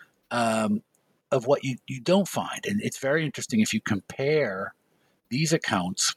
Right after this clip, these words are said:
with the Latin travelers from Europe who would come about a decade later. Uh, the, the, uh, there's major areas that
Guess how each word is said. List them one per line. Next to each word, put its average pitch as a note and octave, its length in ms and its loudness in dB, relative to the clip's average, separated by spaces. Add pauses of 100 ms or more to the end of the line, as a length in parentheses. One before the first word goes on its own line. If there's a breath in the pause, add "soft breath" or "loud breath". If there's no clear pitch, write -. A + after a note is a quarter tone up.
(100)
with - 460 4 (580)
the F#2+ 880 0 (580)
Latin B2 460 0
travelers - 560 0
from G#2+ 200 4
Europe B2+ 460 0
who A2 80 -4
would G2 140 -2
come G2 340 0 (840)
about G#2 240 2
a G#2 40 -4
decade A2 400 -2
later. D3+ 460 0 (760 soft breath)
Uh, A2 340 2 (200)
the, A#2+ 320 2
the, A2+ 640 2
uh, - 240 4
there's A3 300 0 (320)
major C#3+ 640 2
areas A2 760 0
that G2+ 260 2